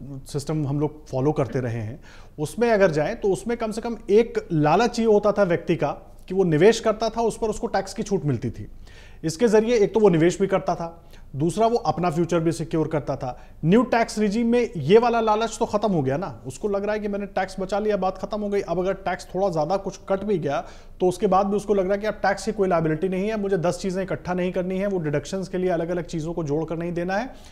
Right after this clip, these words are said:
वो कोई समस्या उसकी नहीं है। तो ये जो एक inspirational factor था निवेश वाला और अपना future secure करने वाला,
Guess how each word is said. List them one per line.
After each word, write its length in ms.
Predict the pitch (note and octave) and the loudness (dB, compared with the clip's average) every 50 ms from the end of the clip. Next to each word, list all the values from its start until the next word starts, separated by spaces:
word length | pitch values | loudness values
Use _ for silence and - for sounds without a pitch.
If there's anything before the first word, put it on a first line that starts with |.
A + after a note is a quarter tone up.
| - - - - | -20 -16 -8 -4
वो 140 | G#3 A#3+ A3 | -2 0 2
कोई 160 | A3+ A3+ A3 | 2 2 2
समस्या 380 | - G3+ F#3 E3 - - D#3+ | 2 0 -2 -2 -2 0 -2
उसकी 200 | C#3+ - - - | -2 -2 -4 -6
नहीं 140 | A#2 A#2+ A#2+ | -6 -4 -4
है। 60 | A#2 | -6
तो 160 | A2+ - F3 G3 | -4 -2 -2 2
ये 160 | G#3 A3 A3 | 2 2 4
जो 260 | G#3+ A3+ A3+ G#3+ G#3+ - - - - - | 4 4 4 4 2 -2 -6 -12 -4 0
एक 140 | G3 G3 A3 | 0 2 4
inspirational 560 | G#3+ F#3+ - - G3 F#3 F#3+ F#3+ - C4+ C4 | 2 2 2 2 2 4 4 4 2 0 -2
factor 420 | - - G3 E3 - - - B3+ B3 | 0 0 0 0 0 0 -2 -2 -2
था 360 | - F3 C3+ F#2+ - - - C3+ | -2 -4 -6 -6 -8 -10 -8 -4
निवेश 420 | C#3 D3 D3+ E3 G3 G#3+ G#3 G#3+ | -2 2 6 6 6 6 6 4
वाला 200 | G3+ F#3+ G3+ A3 | 2 2 2 2
और 220 | A#3 A#3+ G#3+ F#3+ | 0 -2 -2 -2
अपना 200 | E3+ - - G#3 | -2 -2 -2 -4
future 280 | G3+ G#3 G3 F#3+ G3 G3+ | -4 -4 -4 -4 -2 -4
secure 360 | - - F3+ - - F3+ F3 | -4 -4 -6 -2 0 0 0
करने 240 | - E3 C#3+ C3+ C3+ | 0 0 -2 -2 -2
वाला, 260 | B2+ B2+ C3 D#3 G3 | -2 -2 -2 -2 -4